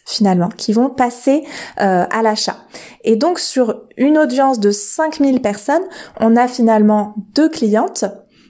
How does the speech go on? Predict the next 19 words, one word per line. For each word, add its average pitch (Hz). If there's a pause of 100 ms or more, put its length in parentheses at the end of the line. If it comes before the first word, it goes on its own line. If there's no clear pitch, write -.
(120)
Donc, 202
vous 208
voyez 214
qu'il 240
y 214
a 202
quand 208
même 226
un 185
sacré 269
rétrécissement, 233
c'est 269
normal. 214 (560)
Mais 262
ce -
qui 294
fait 320
que, 254
euh, 196